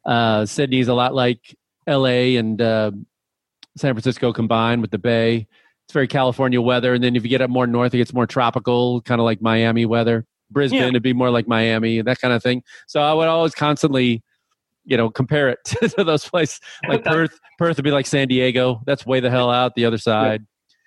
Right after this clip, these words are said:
Speaker 1: And there's just no one there. That's what hits you. It's like a giant continent. There's only like twenty,
Speaker 2: <laughs>
Speaker 1: twenty-four million people in it. There's nobody there.
Speaker 2: That's
Speaker 1: Uh,
Speaker 2: silly.
Speaker 1: California has more people than,
Speaker 2: Yeah.
Speaker 1: than Australia. Much
Speaker 2: Well, that
Speaker 1: more.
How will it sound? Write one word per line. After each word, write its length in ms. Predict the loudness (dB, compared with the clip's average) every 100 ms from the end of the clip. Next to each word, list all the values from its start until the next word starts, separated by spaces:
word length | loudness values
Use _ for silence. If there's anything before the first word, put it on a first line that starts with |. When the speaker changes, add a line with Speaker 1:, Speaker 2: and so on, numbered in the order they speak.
| _
Speaker 1:
And 140 | -2 0
there's 80 | 0
just 140 | -2
no 140 | 0 0
one 160 | 0
there. 340 | 0 0 -2 -6 _ _ _ _
That's 200 | -4 -2
what 140 | -2 0
hits 220 | 0 0
you. 200 | -2 -4 _
It's 220 | -4 -2
like 160 | -2 0
a 60 | 0
giant 340 | 2 0 0
continent. 400 | 0 0 0 -2
There's 120 | -2
only 140 | 0 0
like 200 | 0 -2
twenty, 340 | 0 0 -2 -2 -4
Speaker 2:
<laughs> 180 | -4 -6
Speaker 1:
twenty-four 380 | -2 -2 -2
million 260 | 0 0 0
people 320 | 0 -2 0 0
in 100 | 0
it. 60 |
There's 160 | -4 -2
nobody 200 | -2 0
there. 300 | 0 0 -4 _ _ _ _ _ _ _ _ -16
Speaker 2:
That's 240 | -14 -8 0
Speaker 1:
Uh, 120 | 0
Speaker 2:
silly. 80 | 0
Speaker 1:
California 520 | 0 0 2 2 4 4
has 180 | 2
more 160 | 2 0
people 320 | 0 -4 -6
than, 220 | -8 -10 -14 _ _
Speaker 2:
Yeah. 260 | -4 -2 -4 -8
Speaker 1:
than 100 | -4
Australia. 560 | -2 -2 0 0 -2 -10 _ _ -20 -20 -20 -6
Much 180 | -2 -2
Speaker 2:
Well, 120 | 0
that 60 | 0
Speaker 1:
more. 260 | 0 -4